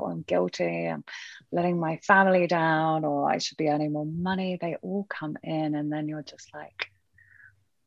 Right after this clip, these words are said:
"I, that's my housing business, property business, but this is my real home. My body is my real home. And without this, I can't run that. So therefore, I am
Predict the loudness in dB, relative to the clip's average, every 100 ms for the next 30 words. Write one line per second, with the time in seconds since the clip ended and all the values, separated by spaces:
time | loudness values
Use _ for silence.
0 | _ -4 -2 -2 -2 -8 -4 2 4 2
1 | _ -20 -18 -20 _ _ _ _ _ -12
2 | -10 -8 -10 -16 -20 _ _ _ _ _
3 | -6 -2 0 0 -2 -2 -6 -4 -4 -4
4 | -8 _ _ -6 -6 -6 -10 -8 -8 -4
5 | -4 -2 4 4 4 -4 -2 -4 -2 0
6 | 4 4 4 0 0 -2 -2 -4 4 6
7 | 6 4 0 -4 -6 -6 -2 0 0 0
8 | 0 0 0 -4 -4 -2 -2 4 10 10
9 | 8 4 -2 0 0 0 0 -2 2 6
10 | 8 6 0 -2 0 2 2 2 0 0
11 | 2 0 -2